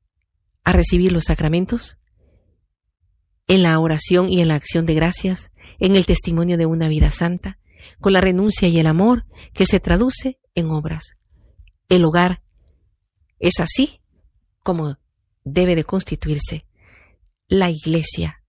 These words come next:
primera, la iglesia doméstica, haciéndonos partícipes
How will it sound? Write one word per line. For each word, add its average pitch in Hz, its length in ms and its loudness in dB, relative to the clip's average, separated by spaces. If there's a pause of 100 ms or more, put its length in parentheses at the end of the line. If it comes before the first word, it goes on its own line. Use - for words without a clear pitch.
(120)
primera, 107 600 -2 (920)
la 165 120 0
iglesia 160 680 -4
doméstica, - 680 -6 (1800)
haciéndonos 202 580 0
partícipes 202 840 0